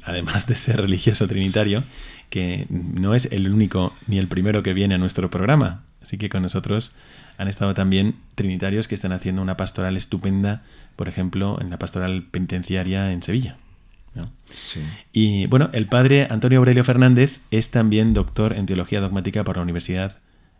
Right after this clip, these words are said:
Speaker 1: eh, Angelicum, el Angelicum de Roma,
Speaker 2: Sí.
Speaker 1: la Universidad de Santo Tomás, y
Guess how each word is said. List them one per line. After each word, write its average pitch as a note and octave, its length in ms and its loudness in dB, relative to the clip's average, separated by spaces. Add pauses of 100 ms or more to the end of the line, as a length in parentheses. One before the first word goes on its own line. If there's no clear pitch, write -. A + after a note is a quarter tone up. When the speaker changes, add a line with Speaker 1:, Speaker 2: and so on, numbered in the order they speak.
(200)
Speaker 1:
eh, E2 260 -10
Angelicum, F2 520 -2
el D#2+ 60 -8
Angelicum F2+ 360 -4
de F2 80 0
Roma, F#2+ 240 -2 (200)
Speaker 2:
Sí. - 120 -18
Speaker 1:
la F#2+ 60 -4
Universidad F2+ 320 -6
de E2+ 40 -10
Santo F2 240 -8
Tomás, G2 380 -6 (800)
y F#2 320 -2